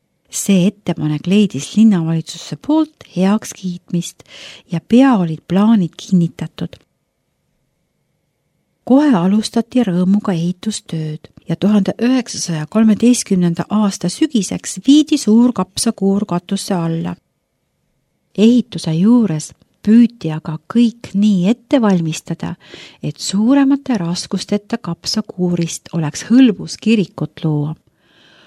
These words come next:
Oli ju lootus ikkagi kord soovitud loa saamiseks. Pärastpoole oli ehitus kaua aega pooleli, täiendati osaviisil,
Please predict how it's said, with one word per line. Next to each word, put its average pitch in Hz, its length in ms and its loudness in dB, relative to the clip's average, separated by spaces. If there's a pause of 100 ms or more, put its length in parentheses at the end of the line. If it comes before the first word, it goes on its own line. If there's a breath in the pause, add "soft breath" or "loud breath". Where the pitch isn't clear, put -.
(260 soft breath)
Oli 240 320 2
ju 147 160 -6
lootus 196 580 0
ikkagi 175 320 -4
kord 233 400 2
soovitud 226 640 -2
loa 240 240 2
saamiseks. 156 840 -6 (2000)
Pärastpoole 180 880 -2 (160)
oli 156 260 -2
ehitus 254 480 0
kaua 180 480 0
aega 170 240 -4
pooleli, 160 640 -6 (560 soft breath)
täiendati 175 800 0
osaviisil, 190 880 0